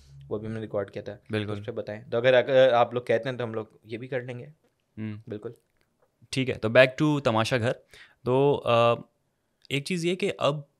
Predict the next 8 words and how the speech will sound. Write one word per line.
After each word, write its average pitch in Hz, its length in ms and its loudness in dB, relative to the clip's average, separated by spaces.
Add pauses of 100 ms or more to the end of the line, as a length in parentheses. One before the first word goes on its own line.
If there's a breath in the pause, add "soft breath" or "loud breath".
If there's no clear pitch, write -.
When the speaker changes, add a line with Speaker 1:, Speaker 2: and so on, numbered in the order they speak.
(400)
Speaker 2:
जब 135 640 -4 (300)
मिशेल 131 420 0
और 127 200 0
राना 113 400 -2
जा 107 180 -2
चुके 113 240 -8
हैं, 143 100 -6 (800 soft breath)
तो 123 640 -6